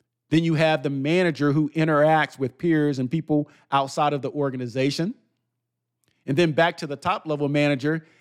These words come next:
they also interact with managers to gain information while the supervisors maintain the routine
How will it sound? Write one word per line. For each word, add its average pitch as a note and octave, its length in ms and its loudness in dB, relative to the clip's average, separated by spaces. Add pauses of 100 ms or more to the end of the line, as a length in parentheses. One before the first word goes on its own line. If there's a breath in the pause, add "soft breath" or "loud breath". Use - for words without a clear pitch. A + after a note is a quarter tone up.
(160 soft breath)
they F3 160 2
also E3 760 2
interact D#3+ 600 2
with D3+ 280 0
managers D3+ 580 -2
to C#3+ 100 -4
gain D#3 300 0
information D#3 760 -2 (180)
while C#3+ 260 2
the C3+ 120 -6
supervisors C#3 960 -2
maintain C#3+ 960 -2
the B2+ 120 -2
routine D3 840 0